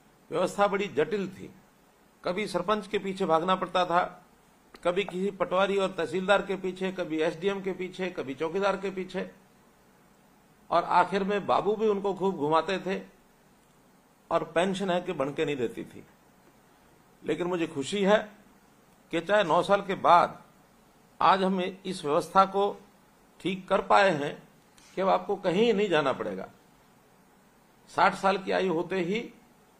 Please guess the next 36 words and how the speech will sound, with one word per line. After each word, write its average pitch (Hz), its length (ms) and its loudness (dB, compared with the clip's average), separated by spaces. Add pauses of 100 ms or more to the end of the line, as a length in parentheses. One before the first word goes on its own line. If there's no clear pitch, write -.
(400)
घर 170 180 0
बैठे 196 320 2
आपको 160 320 2
पेंशन 143 360 -4
मिलेगी। 113 420 -2 (1000)
और 151 120 -2
ये 170 100 0
काम 185 320 2
हमने 196 220 -2
पिछले 185 340 -4
साल 185 180 0
शुरू 156 220 -4
किया 180 260 0
था, 190 360 -4 (1120)
एक 226 240 4
लाख 196 200 4
से 196 160 -2
ज्यादा 151 300 4
लोगों 165 240 0
की 156 120 -6
पेंशन 147 400 -6
इस 131 120 -8
प्रकार 135 240 -4
से 151 160 -6
बन 143 240 -2
गई 104 220 -4
है। - 200 -14 (1000)
अब 147 180 0
ऐसे 147 320 -2
सब 190 260 2
लोग, 208 320 2
चाहे 156 200 4
पहले 147 320 -2
वाले 190 220 4
पेंशनधारी 180 600 0
हैं, 196 320 -6